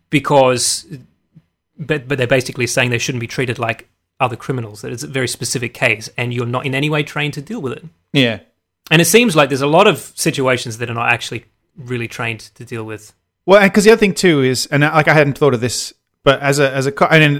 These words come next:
Speaker 2: this doesn't apply in the George Floyd case at all, but i-, in, in a lot of situations, um, the thing to re-, remember that I, I guess I'd never thought of this in the U S, anybody could have a gun, and if a cop gets involved in a fight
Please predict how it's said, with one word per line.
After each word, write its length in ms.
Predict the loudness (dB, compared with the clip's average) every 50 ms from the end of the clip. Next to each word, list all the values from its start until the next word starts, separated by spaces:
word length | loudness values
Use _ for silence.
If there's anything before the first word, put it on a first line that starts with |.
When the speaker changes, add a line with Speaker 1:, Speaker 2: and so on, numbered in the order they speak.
| -2
Speaker 2:
this 100 | -4 -2
doesn't 160 | -2 -2 -2 -2
apply 220 | -4 -4 -4 -4
in 60 | -4 -6
the 60 | -8
George 200 | -8 -8 -10 -10
Floyd 260 | -10 -10 -8 -8 -10
case 220 | -12 -16 -14 -12
at 80 | -10 -8
all, 280 | -8 -10 -10 -14 -20 _ _ _ _
but 180 | -2 -2 -2 -4 -12
i-, 40 |
in, 560 | -16 -10 -6 -6 -6 -4 -2 -2 -2 -2 -4 -4
in 120 | -2 0
a 60 | 2 4
lot 160 | 6 6 6
of 80 | 6
situations, 880 | 4 -2 -4 -2 0 2 2 2 2 0 -4 -4 -4 -4 -4 -8 -12 -14 _ _ _ _ _ _
um, 220 | -6 -4 -4 -2 -4
the 80 | -6
thing 220 | -4 -2 -4 -4 -2
to 120 | -2 -2 -2
re-, 100 | -2 -2 -6 _ _
remember 340 | 0 2 4 4 4 4 2
that 120 | 0 0 0
I, 220 | 0 0 0 -2 -6 _ _ _
I 60 | -12 -12
guess 160 | -10 -10 -4 0
I'd 140 | 0 2 2
never 160 | 2 0 0
thought 240 | 0 0 0 2 2
of 60 | 0
this 140 | -4 -8 -8 -6 -2
in 160 | -2 0 2
the 80 | 2
U 180 | 2 4 4 4
S, 260 | 2 2 0 -4 -8 -4 _
anybody 380 | 2 4 4 6 4 4 2
could 100 | 2 -2
have 140 | -4 -4 -6
a 40 | -4
gun, 360 | -6 -4 -4 -4 -6 -6 -10 _ _ _ _ _ _
and 120 | -4 -2 -2
if 140 | -2 -4
a 60 | -4 -8
cop 300 | 0 2 2 2 2 0
gets 200 | -2 -2 -2 -4
involved 340 | -2 2 2 2 2 0 -2
in 60 | -6
a 60 | -6
fight 420 | -8 -10 _ -2 0 0 0 -4